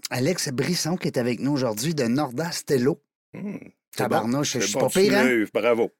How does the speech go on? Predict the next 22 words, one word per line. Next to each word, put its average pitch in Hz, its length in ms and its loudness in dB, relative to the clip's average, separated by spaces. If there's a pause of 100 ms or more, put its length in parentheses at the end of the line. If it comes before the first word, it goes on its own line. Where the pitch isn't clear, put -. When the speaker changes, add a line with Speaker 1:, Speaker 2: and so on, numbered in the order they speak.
Speaker 1:
Hey, 120 380 0
tu - 80 -8
Speaker 2:
Premier 117 160 6
Speaker 1:
pensais 127 100 6
que 131 80 6
j'allais 147 140 4
Speaker 2:
coup. 147 60 4
Speaker 1:
me 127 40 -4
tromper, 135 340 2
là, 220 120 2
Speaker 2:
Le - 40 4 (120)
Speaker 1:
hein? 226 80 -2
Speaker 2:
premier 135 400 2
coup, 139 120 0
c'est 117 200 0
bon. 104 140 0
Speaker 1:
<laughs> - 840 -6
Euh, 135 300 2 (340)
euh, 107 120 -4
mais 95 200 -6
bienvenue. 127 520 -2 (560)
Speaker 2:
Merci. 185 400 -4